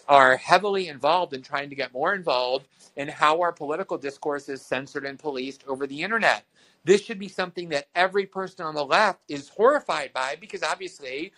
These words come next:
some right-wing populists will end up being censored, but so will and have been a lot of left-wing populists. The first reporting I did on F-, on Facebook censorship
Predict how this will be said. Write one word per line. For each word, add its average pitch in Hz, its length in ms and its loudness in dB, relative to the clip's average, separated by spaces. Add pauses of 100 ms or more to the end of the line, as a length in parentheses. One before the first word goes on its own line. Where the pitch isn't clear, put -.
(400)
some 160 320 2
right-wing 147 520 0
populists 143 520 2
will 131 120 -6
end 135 140 -8
up 131 100 -6
being 131 240 -12
censored, 131 420 -2
but 170 160 -4
so 175 300 4
will 160 500 0
and 147 140 -8
have 165 340 4
been 190 420 -4 (380)
a 175 80 0
lot 175 200 4
of 165 120 -6
left-wing 220 360 2
populists. 147 520 -4
The - 80 -12
first 202 300 0
reporting 190 420 -6
I 156 80 -4
did 165 460 -2 (420)
on 160 120 0
F-, 165 160 -2 (100)
on 156 120 -4
Facebook 185 460 -4
censorship 151 680 -4